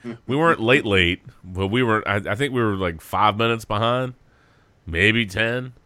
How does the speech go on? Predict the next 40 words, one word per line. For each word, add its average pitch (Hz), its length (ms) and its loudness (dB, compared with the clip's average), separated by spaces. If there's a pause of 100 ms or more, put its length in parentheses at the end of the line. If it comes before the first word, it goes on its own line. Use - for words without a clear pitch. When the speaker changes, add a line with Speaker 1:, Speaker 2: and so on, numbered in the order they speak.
Speaker 2:
I 120 80 2
knew 151 160 4
we 139 120 4
were 98 160 0
fine, 82 520 0
but 98 180 -6
yeah, 120 140 2
there 113 100 0
was 117 100 -8
still 160 140 -8
a - 20 -4
lot 113 300 -4
of 95 80 -6
previews. 78 580 -8 (520)
Dude, 143 160 -6
it's 87 80 -8
too 139 180 -6
many. 143 520 0 (580)
Stop. 165 580 -4 (1080)
Killing 180 360 -4
me, 87 80 -6
y'all. 107 520 -2 (520)
The - 60 -20 (260)
hell, 160 160 -12
man. 90 380 -10 (1900)
I 92 80 -10
don't 80 160 -8
know. 78 160 -6
Maybe 104 220 -2
that's 95 180 -2
a 85 60 -8
petty 82 420 -2
ass 80 180 -4
thing 85 120 -6
to 78 60 -8
bitch 80 280 -8
about. 73 380 -8
It's - 160 -14
just - 160 -16
annoying. 71 580 -8